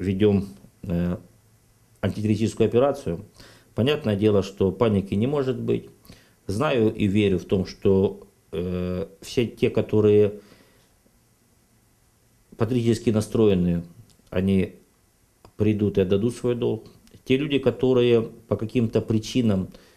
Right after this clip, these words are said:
пытаются спрятаться за жену, за, под юбку и, э,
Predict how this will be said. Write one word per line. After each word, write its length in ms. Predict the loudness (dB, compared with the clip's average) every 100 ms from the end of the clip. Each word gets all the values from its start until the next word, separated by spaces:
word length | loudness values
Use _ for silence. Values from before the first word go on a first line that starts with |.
| _
пытаются 600 | -6 0 2 2 0 -2
спрятаться 800 | -2 -2 0 2 2 -2 -2 -2 0
за 520 | 0 0 0 -2 -4
жену, 420 | -2 -2 -2 -4
за, 380 | -2 -2 -2 -4 -14 -20 _ _ _ _ -16 -6 -2
под 180 | 0
юбку 460 | 2 0 -2 -2 0
и, 540 | 0 -2 2 4 2 0 -10 _ _ _ _ _ _ _ -20
э, 160 | -20